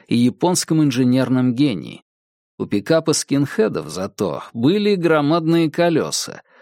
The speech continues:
больше лошадиных сил, и преступник, настоящий головорез за рулём,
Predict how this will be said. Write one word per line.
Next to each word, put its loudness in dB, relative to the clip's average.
больше 0
лошадиных 0
сил, -4
и 2
преступник, -4
настоящий 0
головорез 2
за 0
рулём, 0